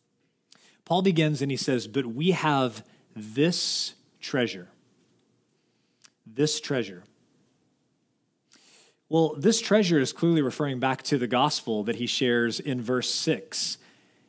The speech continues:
If you look back there, he talks about it being the light of the knowledge of the glory of God in the face of Jesus Christ. The good news of Jesus' life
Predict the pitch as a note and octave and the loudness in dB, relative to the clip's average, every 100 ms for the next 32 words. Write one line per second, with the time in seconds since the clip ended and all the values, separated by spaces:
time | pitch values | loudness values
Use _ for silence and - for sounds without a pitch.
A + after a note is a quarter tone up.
0 | _ - C#3 D#3+ - C#3 - C#3+ B2+ B2 | _ -4 2 2 2 0 2 2 2 0
1 | C#3+ C#3 - C3 C3 A#2 C3 B2+ B2 A#2+ | -2 -2 -2 2 2 2 -2 -2 -4 -4
2 | A#2 B2 F3 F3+ - C#3 A#2 B2+ B2 B2+ | 0 0 0 -2 -6 -4 -4 -4 -2 -2
3 | D3 D#3 D3 - B2 A2 A2 B2 C#3 D#3 | 0 0 -2 -4 -6 -6 -6 -4 0 2
4 | D3+ A#2 B2+ A2+ G#2+ G#2+ - _ _ _ | 4 2 -2 -2 -4 -6 -12 _ _ _
5 | - C#3+ B2 - - F3 A#2+ G#2 - - | -4 -2 -2 -4 -2 2 2 -2 -6 -6
6 | A#2+ G#2 B2+ A2 G#2+ - G#2+ F#2 - - | -10 -6 -6 -6 -8 -8 -8 -8 -12 -12
7 | - _ _ _ _ _ _ _ _ _ | -16 _ _ _ _ _ _ _ _ _
8 | _ _ _ _ _ _ _ - A2 D3+ | _ _ _ _ _ _ _ -20 0 4
9 | F3 F3 E3 D3+ D3 C#3 - A#2 G#2+ C3+ | 4 6 4 4 4 0 -4 -8 -4 -2
10 | C3 B2+ - G#2+ A#2+ C3 D#3+ - - | -2 -2 -4 -4 0 0 0 -4 -12